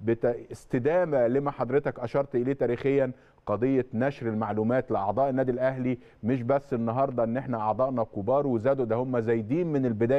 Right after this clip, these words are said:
النادي الأهلي بادئ قوي، وأيضًا سوف يستمر قويًا إن شاء الله بأعضائه وبجماهيره العريقة.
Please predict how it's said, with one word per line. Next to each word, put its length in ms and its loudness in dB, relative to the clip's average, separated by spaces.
النادي 200 2
الأهلي 260 2
بادئ 340 2
قوي، 280 0
وأيضًا 640 2
سوف 360 -2
يستمر 640 -2
قويًا 380 4
إن 180 -4
شاء 200 -2
الله 180 2
بأعضائه 500 0
وبجماهيره 640 0
العريقة. 360 -6